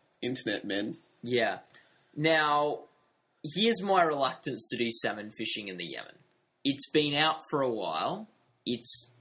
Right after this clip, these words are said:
Speaker 2: not got a whole lot of buzz. And at the moment, I'm trying to convince you to do some form of Lorax podcast,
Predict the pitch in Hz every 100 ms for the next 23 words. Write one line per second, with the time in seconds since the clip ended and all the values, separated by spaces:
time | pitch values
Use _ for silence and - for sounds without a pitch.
0 | _ 196 202 190 165 143 - - 185 202
1 | 202 196 190 190 190 190 180 143 175 180
2 | 190 190 - - - _ _ _ _ _
3 | 156 165 - 165 165 196 240 262 233 214
4 | 180 165 196 175 190 175 165 170 160 147
5 | 147 - 151 135 135 135 - 143 139 147
6 | 135 123 117 113 127 160 165 143 107 -
7 | - - - 104 107 - 95 90 92